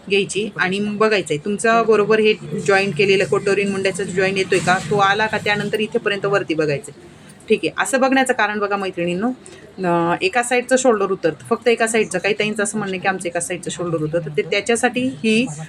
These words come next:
टिप्स म-, लक्षात असू द्या. या पद्धतीने तुम्ही गळा लावून बघायचा आहे.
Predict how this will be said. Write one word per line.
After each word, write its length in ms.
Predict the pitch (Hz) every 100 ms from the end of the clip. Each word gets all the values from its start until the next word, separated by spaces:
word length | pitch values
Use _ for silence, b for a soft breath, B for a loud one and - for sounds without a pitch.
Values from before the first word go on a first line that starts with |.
| - -
टिप्स 220 | 196 190
म-, 120 | 220
लक्षात 520 | 214 202 208 226 196
असू 180 | 170 170
द्या. 120 | 170
या 180 | 220 220
पद्धतीने 500 | 233 254 254 254 247
तुम्ही 220 | 247 240
गळा 240 | 208 196 165 160 160 -
लावून 380 | 190 180 175
बघायचा 340 | 175 175 170
आहे. 100 | 180